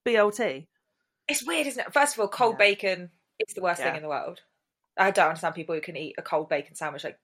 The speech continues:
Speaker 1: No.
Speaker 2: get, like, grow up.
Speaker 1: No, no, no, no.
Speaker 2: Uh, <laughs> but it's weird. And for some reason, but if you make egg,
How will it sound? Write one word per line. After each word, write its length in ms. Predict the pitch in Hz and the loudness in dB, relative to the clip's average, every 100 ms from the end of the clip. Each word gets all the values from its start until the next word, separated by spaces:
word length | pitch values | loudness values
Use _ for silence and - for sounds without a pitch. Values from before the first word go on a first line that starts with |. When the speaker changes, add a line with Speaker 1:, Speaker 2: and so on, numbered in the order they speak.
| - | -12
Speaker 1:
No. 260 | 160 156 - | -4 -2 0
Speaker 2:
get, 180 | - - 180 | -2 -4 0
like, 180 | - 202 | 2 4
grow 220 | 175 131 | 4 4
up. 200 | 107 - _ _ - | -2 -6 _ _ -8
Speaker 1:
No, 120 | 175 | -8
no, 100 | 160 | -6
no, 100 | 151 | -2
no. 100 | 143 | 6
Speaker 2:
Uh, 220 | 220 202 | 10 10
<laughs> 1040 | - - - - _ - - - - - - | 8 0 -10 -16 _ -20 -18 -16 -18 -6 2
but 120 | 302 | 4
it's 140 | 330 | 4
weird. 200 | 359 403 - | 2 2 4
And 180 | 294 | 2
for 60 | 294 | 2
some 160 | 359 359 | 0 0
reason, 200 | 311 262 | -2 0
but 80 | - | 2
if 140 | - | 2
you 100 | 370 | 2
make 240 | 381 370 320 | 2 4 4
egg, 140 | 320 | 4